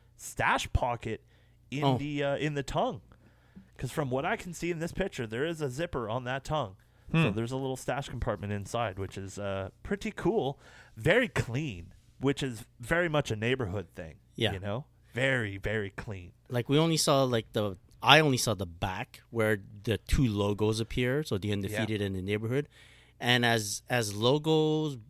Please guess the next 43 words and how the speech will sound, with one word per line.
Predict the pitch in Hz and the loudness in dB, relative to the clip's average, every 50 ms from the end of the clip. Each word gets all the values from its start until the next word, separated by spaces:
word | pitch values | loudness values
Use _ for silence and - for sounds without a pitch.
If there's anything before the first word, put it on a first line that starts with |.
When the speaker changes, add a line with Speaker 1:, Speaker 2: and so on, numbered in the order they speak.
| - - - | -14 -6 -4
Speaker 2:
and | 117 107 92 | -4 -4 -2
branding | 92 110 113 123 127 120 120 117 104 | 0 0 0 0 0 -2 -2 -4 -4
go, | 95 113 107 110 110 101 | -4 -4 -2 -2 -4 -6
the | 95 - - - - | -8 -12 -14 -8 -4
Undefeated | 151 151 151 151 - - - 180 175 170 156 123 | -4 -2 -2 -4 -6 -8 -8 -6 -4 -2 -2 -2
logo | 123 120 117 117 110 110 104 104 104 - - | 0 -2 -2 -2 -2 -2 -2 -2 -2 -4 -6
is | 123 110 101 | -8 -8 -6
one | 107 120 123 127 | -4 -4 -4 -4
of | 120 | -4
the | 104 101 - _ - | -6 -8 -8 _ -18
coolest | - - - - 135 131 127 127 120 113 107 92 - - | -18 -12 -6 -4 -2 -2 -2 -2 -2 -2 -4 -6 -6 -8
logos | 107 95 90 98 92 87 | -8 -8 -8 -8 -10 -10
you | 92 | -6
can | - 110 | -4 -2
Speaker 1:
Yes. | 98 90 | -2 -2
Speaker 2:
have | 90 85 | -4 -8
on | 90 87 87 | -10 -10 -12
a | 87 | -12
shoe, | - - 92 87 | -12 -12 -12 -12
I, | 82 - - - - _ - | -14 -16 -18 -20 -20 _ -4
I | - 113 | -4 -4
find. | 104 - 90 78 73 69 _ _ _ _ _ _ _ _ _ _ _ _ _ _ - | -4 -4 -10 -14 -14 -18 _ _ _ _ _ _ _ _ _ _ _ _ _ _ -6
I | 127 | -4
know, | 123 143 | -2 -2
Sean, | 135 - - 170 151 143 135 | -2 -2 -2 0 0 2 2
you're | 135 143 | 2 2
not | 143 139 135 - | 2 2 2 0
a | 104 | -2
big | 95 95 123 123 123 117 113 _ _ _ _ _ _ _ _ _ _ _ _ - | -2 -2 -2 -2 -2 -4 -6 _ _ _ _ _ _ _ _ _ _ _ _ -20
fan | - - - 123 113 113 110 | -12 -6 -4 -4 -2 -2 -4
of | 107 98 - - | -6 -6 -8 -10
collabs, | - - 135 131 143 151 160 165 165 165 143 113 104 | -8 -6 -4 -4 -2 -2 -2 -2 -2 -4 -6 -10 -8
but | 107 110 117 113 | -8 -8 -6 -6
is | 113 107 107 | -6 -6 -2
there, | 135 139 131 | -2 -2 0
like, | 123 131 127 - | -2 -4 -6 -6
a | 113 | -6
logo | 104 98 98 104 107 110 110 107 117 113 113 113 117 - _ - _ - | -6 -6 -4 -4 -4 -4 -4 -4 -4 -2 -2 -4 -4 -6 _ -18 _ -10
aside | 113 - - 139 123 127 123 | -8 -6 -2 -2 -2 -2 -2
from | - 113 107 | -4 -8 -10
the | 98 95 | -10 -12
Jumpman | 92 - 117 120 143 143 127 127 127 131 131 131 | -10 -6 -6 -6 -4 -4 -6 -6 -4 -4 -4 -4
one | 131 131 131 139 143 147 | -6 -6 -6 -6 -8 -10